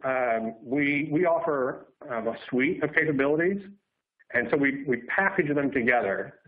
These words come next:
Um, so we have our basic security, which offers, you know, anti-phishing and policy enforcement, account takeover. We have our malware suite, which is, you know, antivirus and malware sandboxing.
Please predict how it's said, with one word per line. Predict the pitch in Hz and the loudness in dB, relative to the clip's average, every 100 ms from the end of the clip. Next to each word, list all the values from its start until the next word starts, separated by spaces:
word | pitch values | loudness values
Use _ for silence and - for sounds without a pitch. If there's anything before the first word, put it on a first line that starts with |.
| - | -8
Um, | 117 107 104 95 | -4 -2 -2 -4
so | 127 | -2
we | 120 113 | 0 2
have | 123 120 | 2 2
our | 117 | 0
basic | 117 127 123 120 - | 2 0 0 -2 -2
security, | 117 - 123 120 120 117 117 - - - | -4 0 2 2 2 0 -4 -12 -20 -4
which | 120 113 | -4 0
offers, | 117 113 123 113 107 - | 2 2 2 0 0 -6
you | - | -4
know, | 110 101 120 | -2 0 0
anti-phishing | 113 113 104 110 107 117 107 107 104 104 | 2 0 0 -2 0 -2 -2 -2 -2 -2
and | 104 101 | -2 0
policy | 113 107 117 | 0 2 0
enforcement, | 104 117 104 - 104 104 101 | -2 0 -2 0 -2 0 0
account | 98 - - - | 2 2 0 -2
takeover. | 104 110 104 101 101 - _ _ 131 | 0 0 0 0 0 -6 _ _ 0
We | |
have | 123 127 | 2 4
our | 123 | 2
malware | 110 113 120 123 120 - | 2 2 2 2 0 -2
suite, | 123 117 117 | -2 -2 -2
which | 113 117 | -4 -2
is, | 110 | -2
you | 117 | 0
know, | 107 104 | 0 0
antivirus | 113 110 110 110 110 104 | 0 2 2 2 0 -2
and | 104 | -2
malware | 101 104 110 | 0 0 0
sandboxing. | 107 110 104 104 - 101 | -4 -4 -2 -2 -4 -8